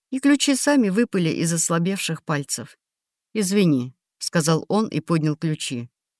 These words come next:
«У меня не было другого выхода. Давай, наконец, прекратим препираться и войдем внутрь».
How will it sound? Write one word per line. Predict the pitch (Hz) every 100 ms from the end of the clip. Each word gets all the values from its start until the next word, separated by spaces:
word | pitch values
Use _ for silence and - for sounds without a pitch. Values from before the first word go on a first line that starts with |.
| _ -
«У |
меня | 247 233
не | 214 160
было | 139 147
другого | 135 156 156 147 143
выхода. | 143 131 120 131 127 - _ _ _ _ _
Давай, | 170 247
наконец, | 277 - 185 185 165 - _ -
прекратим | 185 220 214 - 160
препираться | 165 160 208 262 - 156
и | 143
войдем | 160 175 202 180
внутрь». | 156 151 - 127